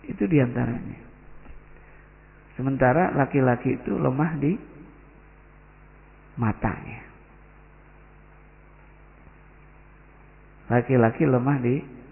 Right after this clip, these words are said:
matanya. Karena itu harusnya dia dimanjakan matanya.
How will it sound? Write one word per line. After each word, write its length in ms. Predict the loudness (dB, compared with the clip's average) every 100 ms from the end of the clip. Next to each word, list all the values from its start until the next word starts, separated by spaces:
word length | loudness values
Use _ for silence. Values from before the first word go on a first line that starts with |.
| -20 -16 -8
matanya. 560 | -8 -4 -6 -6 -10 -14 -18 -8
Karena 320 | -4 -2 -4
itu 160 | -2 -2
harusnya 400 | 0 -2 -4 -2
dia 160 | 0
dimanjakan 720 | 0 -2 -2 -2 -4 -4 -6 -4
matanya. 480 | -4 -4 -6 -8